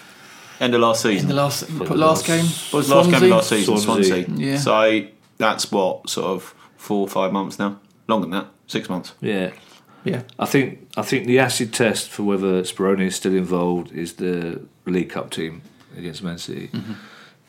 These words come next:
Speaker 3: Firstly, to see how seriously we take it, but I suspect, yeah, Hennessy played cup games last season. It might be that, but I, I really think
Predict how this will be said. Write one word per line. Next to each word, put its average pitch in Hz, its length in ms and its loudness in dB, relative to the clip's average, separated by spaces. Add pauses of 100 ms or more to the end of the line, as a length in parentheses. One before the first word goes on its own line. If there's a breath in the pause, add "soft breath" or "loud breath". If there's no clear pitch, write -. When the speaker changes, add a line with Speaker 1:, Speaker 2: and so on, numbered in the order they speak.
(140)
Speaker 3:
Firstly, 95 460 -2
to 82 40 -8
see - 140 -2
how 87 100 -4
seriously 87 400 -2
we 85 140 -4
take 87 260 -6
it, - 180 -10
but 90 300 -8 (100)
I 85 120 -8
suspect, - 720 -6 (1200 loud breath)
yeah, - 240 -10
Hennessy 95 380 -4
played 95 300 -2
cup - 180 -8
games 95 220 -2
last 95 260 -2
season. 98 440 -6 (500)
It - 180 -8
might 90 220 -6
be 98 80 -2
that, - 220 -8
but 90 120 -4
I, 92 300 0 (240)
I - 40 2
really 98 380 2
think 95 440 -4